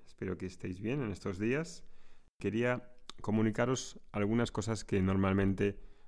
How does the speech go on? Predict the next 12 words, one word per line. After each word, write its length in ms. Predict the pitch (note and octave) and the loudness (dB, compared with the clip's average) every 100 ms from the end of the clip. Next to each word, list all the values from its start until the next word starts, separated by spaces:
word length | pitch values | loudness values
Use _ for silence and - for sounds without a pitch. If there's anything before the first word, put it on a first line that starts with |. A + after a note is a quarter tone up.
| - | -2
no 180 | F#2+ G2+ | 2 4
comunico 680 | G#2+ G#2 G2 G2 G2+ G#2 - | 4 6 4 2 2 0 0
en 120 | G#2 | 0
estos 340 | F#2 - G2 - | -2 -2 -6 -4
podcasts, 480 | F2+ - F#2+ E2+ | -6 -6 -10 -8
¿no? 160 | G2 D3 - - - - - - - | -8 -10 -12 -14 -14 -18 -20 -18 -6
A 60 | G2 | 0
lo 120 | G2+ | 4
largo 280 | A2 A2+ A#2 | 4 6 6
de 80 | |
los 520 | A2 G#2 F#2 - - - | 6 4 2 -4 -10 -2
años 600 | A2 A#2+ A#2 C3 - - | 4 6 6 4 -2 -14